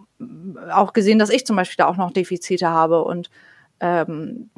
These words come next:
öfters mal auch noch Dinge falsch mache, falsche Aussagen treffe oder auch eventuell was Unüberlegtes sage. Und, ähm, ich versuche zum Beispiel, also für mich selber ist das gerade super interessant, bei YouTube auch mir Videos anzuschauen, wo ich mich weiterbilden kann. Also sei es mal eine Doku,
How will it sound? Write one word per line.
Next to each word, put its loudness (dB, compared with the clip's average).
öfters 0
mal 6
auch 2
noch 0
Dinge 0
falsch 2
mache, 2
falsche 0
Aussagen 2
treffe -4
oder 2
auch -2
eventuell -2
was -4
Unüberlegtes 2
sage. 0
Und, -2
ähm, -2
ich -4
versuche 0
zum -2
Beispiel, 2
also -2
für -4
mich 4
selber 4
ist -2
das -4
gerade 2
super 2
interessant, 2
bei 4
YouTube 0
auch 2
mir 0
Videos 0
anzuschauen, 0
wo 0
ich -4
mich -8
weiterbilden 0
kann. -6
Also -4
sei 4
es -2
mal 4
eine -2
Doku, 2